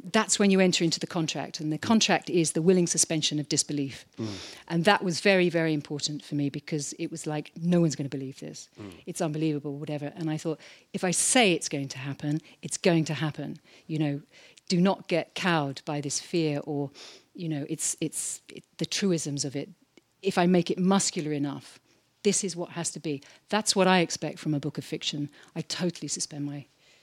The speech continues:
Speaker 1: uh, willing suspension of, of, of, uh, disbelief in that way.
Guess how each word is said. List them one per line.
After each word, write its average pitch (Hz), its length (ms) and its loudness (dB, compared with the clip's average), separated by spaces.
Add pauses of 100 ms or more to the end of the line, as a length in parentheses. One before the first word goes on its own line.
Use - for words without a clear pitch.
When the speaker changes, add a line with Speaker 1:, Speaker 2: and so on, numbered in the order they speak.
(260)
Speaker 1:
uh, 151 180 -10
willing 156 200 -6
suspension 143 500 -8
of, 143 220 -18
of, 160 260 -14
of, 170 160 -14 (180)
uh, - 60 -20 (320)
disbelief 156 400 -4
in 156 80 0
that 147 120 -2
way. 156 280 0